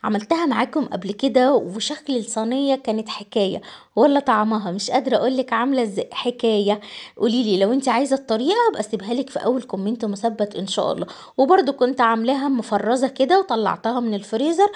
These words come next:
وعملتها وطلعت طعمها حكاية. عملتها معاكم، يعني انا على طول بعملها، بس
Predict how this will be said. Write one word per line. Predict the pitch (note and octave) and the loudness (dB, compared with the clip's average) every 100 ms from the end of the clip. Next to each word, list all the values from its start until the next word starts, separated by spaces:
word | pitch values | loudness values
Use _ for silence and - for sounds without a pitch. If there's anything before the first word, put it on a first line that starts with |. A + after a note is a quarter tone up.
| - - _ | -8 -20 _
وعملتها | - G3 F#3+ F#3+ A#3+ | -2 -2 -2 -4 -4
وطلعت | A3 G#3+ A#3+ G#3 - | -4 -2 -2 -2 -6
طعمها | F#3 G3 B3 | -4 -2 -2
حكاية. | A#3 - - - E3+ _ _ _ _ - - - - - _ _ _ - _ - | -2 -6 -8 -8 -14 _ _ _ _ -20 -18 -12 -12 -12 _ _ _ -20 _ -4
عملتها | G#3+ G#3+ C#4+ | -2 2 4
معاكم، | C#4 A#3 D#4+ C#4 G#3 | 4 2 0 0 0
يعني | G#3 G3 - | 0 0 0
انا | A#3+ | 2
على | C4 | 2
طول | B3+ E4 D#4+ | 0 -2 0
بعملها، | A#3+ G#3+ G3+ G3 | 0 0 -2 -4
بس | G3 A3 | -6 -6